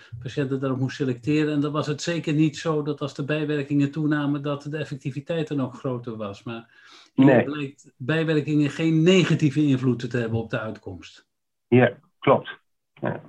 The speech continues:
Speaker 2: het is inderdaad heel bijzonder.
Speaker 1: Je vertelde net dat, eh, die P D L één expressie
Speaker 2: Ja.
Speaker 1: in die checkpoint, die checkmate negen L A studie,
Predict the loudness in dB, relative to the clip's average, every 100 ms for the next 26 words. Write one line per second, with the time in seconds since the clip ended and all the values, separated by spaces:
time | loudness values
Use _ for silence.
0 | -10 0 6 6 8 8 8 6 6 4
1 | 4 0 -6 -6 -8 -12 _ _ _ _
2 | -16 -14 -20 -20 -2 0 4 6 8 8
3 | 8 8 4 -4 -4 2 6 6 2 -2
4 | 4 4 8 8 8 6 4 8 6 8
5 | 6 4 0 -4 0 2 2 4 6 8
6 | 6 4 -4 -18 _ 2 6 6 4 4
7 | 2 0 _ 2 4 6 2 2 0 4
8 | 4 6 6 6 4 2 6 8 6 2
9 | 2 0 0 -2 -2 -4 -6 -4 -6 -12